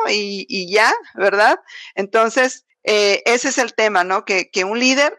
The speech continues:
tiene seguidores. Entonces, sí debe tener, eh, y, y no en el sentido, eh, digamos, de que me, me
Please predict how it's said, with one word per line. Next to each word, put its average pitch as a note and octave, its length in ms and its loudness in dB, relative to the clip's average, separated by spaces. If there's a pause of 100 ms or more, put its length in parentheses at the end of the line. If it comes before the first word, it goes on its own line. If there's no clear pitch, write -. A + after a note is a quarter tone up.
(100)
tiene F#3+ 240 -6
seguidores. E3+ 800 -10
Entonces, G3 680 -2 (160)
sí A3+ 240 -2
debe A3+ 240 4
tener, G#3 500 0 (280)
eh, F#3+ 180 0
y, G#3+ 300 -6
y G#3 140 -2
no A#3 280 4
en C4 80 0
el C4+ 100 0
sentido, A3+ 840 0 (480)
eh, E3+ 680 0 (280)
digamos, G3 340 0
de G3+ 100 0
que F3+ 120 -4
me, E3 140 -12
me F3+ 300 -2